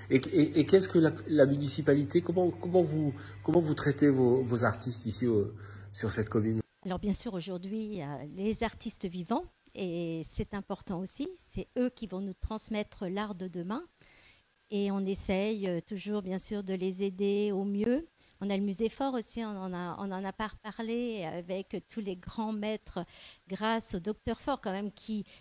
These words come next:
Speaker 2: est un ancien pharmacien et qui a créé un élixir, euh, de, qui a été d'une renommée mondiale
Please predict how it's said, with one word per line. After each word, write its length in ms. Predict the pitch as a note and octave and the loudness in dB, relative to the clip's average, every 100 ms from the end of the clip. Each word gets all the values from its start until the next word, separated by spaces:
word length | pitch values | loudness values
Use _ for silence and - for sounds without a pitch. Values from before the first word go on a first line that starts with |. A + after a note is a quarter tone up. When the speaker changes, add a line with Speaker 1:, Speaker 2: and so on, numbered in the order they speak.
| - | -16
Speaker 2:
est 140 | - | -6
un 160 | F#3+ G3+ | -2 0
ancien 380 | A#3+ - B3 A#3 | -2 0 -2 -2
pharmacien 880 | - B3 A#3 A3 A3 - C#4 C4+ | -2 -4 -2 -2 -4 -6 -4 -4
et 100 | A#3 | -4
qui 260 | - - G#3+ | -8 -8 -6
a 100 | F3+ - _ _ - | -6 -8 _ _ -8
créé 280 | B3+ C4 B3 | -2 0 0
un 200 | F#3+ A3 | 0 0
élixir, 720 | A#3+ A3+ - - A#3+ A3+ A3 | 0 -4 -10 -8 -6 -6 -6
euh, 180 | D3+ D#3+ F3+ | -8 -8 -10
de, 140 | E3+ - | -12 -10
qui 60 | |
a 40 | E3+ | -12
été 400 | - F#3+ E3 - | -8 -8 -6 -8
d'une 240 | F3+ F3+ | -10 -6
renommée 520 | F3+ A3+ G#3+ G#3+ G#3+ G#3 | 0 2 2 2 2 0
mondiale 640 | F#3+ F3+ A#3+ D4 A#3 | 0 0 0 0 -2